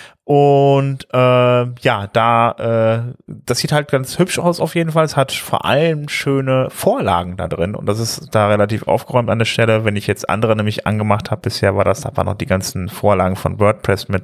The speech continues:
drin und so weiter. Das sah alles mal ein bisschen durcheinander aus. Das hat das echt schön aufgeräumt und die sehen auch wirklich sehr schön aus, diese Vorlagen. Und das ist ein sehr aufgeräumtes, aufgeräumtes, äh,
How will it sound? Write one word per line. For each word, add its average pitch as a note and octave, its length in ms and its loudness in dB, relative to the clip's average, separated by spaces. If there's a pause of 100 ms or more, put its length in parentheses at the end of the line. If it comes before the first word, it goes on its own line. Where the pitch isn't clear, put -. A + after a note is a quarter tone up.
drin F#2+ 220 -2
und F#2 160 -8
so F#2 140 -6
weiter. F#2 340 -2
Das - 160 -8
sah - 140 -2
alles - 240 -6
mal F#2 60 -8
ein F2+ 40 -8
bisschen G2+ 240 -8
durcheinander G#2+ 480 -6
aus. A#2+ 220 -2 (400)
Das A#2 160 0
hat A#2+ 80 2
das G#2+ 100 0
echt - 180 -4
schön A#2+ 200 0
aufgeräumt D3 560 2
und G3 240 0
die E3+ 80 4
sehen C#3 300 0
auch C3 360 0
wirklich A#2+ 340 -2
sehr A2+ 200 0
schön A2 300 -2
aus, A2+ 180 0
diese A2 180 -4
Vorlagen. F#2+ 720 0
Und - 340 -6
das - 140 -8
ist - 140 -8
ein G2+ 80 -8
sehr F#2 220 0
aufgeräumtes, - 760 -4
aufgeräumtes, - 760 -4
äh, D#2+ 220 0